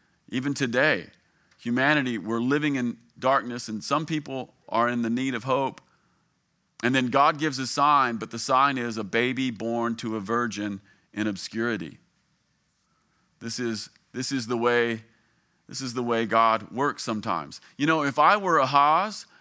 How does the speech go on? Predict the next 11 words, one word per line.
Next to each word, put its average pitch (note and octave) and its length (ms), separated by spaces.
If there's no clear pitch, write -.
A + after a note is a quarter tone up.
the C#3+ 120
sign F#3 400
I'd, F3 280
the C3+ 140
sign F#3 300
I'd F3 200
want C#3+ 260
would C3 180
be C#3 160
an C3 100
army C3 520